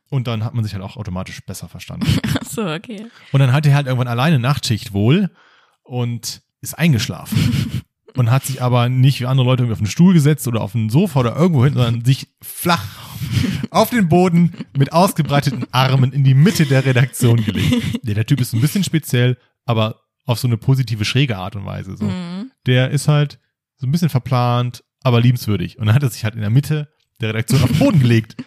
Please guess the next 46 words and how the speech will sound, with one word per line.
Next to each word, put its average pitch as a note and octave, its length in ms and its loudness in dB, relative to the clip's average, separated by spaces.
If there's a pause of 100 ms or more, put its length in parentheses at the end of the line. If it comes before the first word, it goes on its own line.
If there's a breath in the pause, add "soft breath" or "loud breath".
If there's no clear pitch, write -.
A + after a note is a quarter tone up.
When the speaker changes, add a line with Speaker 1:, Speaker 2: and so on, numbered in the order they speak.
(140)
Speaker 1:
mit B2+ 120 -6
ausgebreiteten C3 640 -4
Armen. F#2+ 260 -10 (420 soft breath)
Und A2+ 140 -4
dann A2+ 160 -4
kam A#2 180 -2
halt G2 280 -8 (220)
morgens A2+ 420 -2
irgendwann, C3 360 0
der A#2 120 -6
Erste, A2+ 260 -6
der F#2 100 -6
kommt C#3+ 540 0
morgens D3 400 -2
um D3 100 -2
fünf D#3+ 200 0
oder G#2 120 -4
kurz D#3 240 0
vor C#3+ 120 -4
fünf, C3 160 -6
ist - 100 -8
der D3+ 80 -4
Nachrichtenmensch. A#2 560 -2
Der G#2+ 80 -8
kommt, A2+ 160 -8
glaub G#2 100 -8
ich, G2+ 80 -10
sogar G2+ 140 -8
schon - 140 -14
um F2 60 -12
vier G#2 380 -10 (200)
oder F2 200 -10
halb G2 180 -6
fünf. - 380 -14 (540 soft breath)
Speaker 2:
Nee, F3 260 -4
kommt - 220 -8
nicht - 180 -8
der D#3+ 100 -6
Verkehrsmensch A#3 960 -12
zuerst? - 160 -20
Speaker 1:
Nee, D3 180 4
die F#3 120 2
kamen C3 320 0
immer D#3+ 100 0
erst D3+ 200 -4
spät. - 480 -4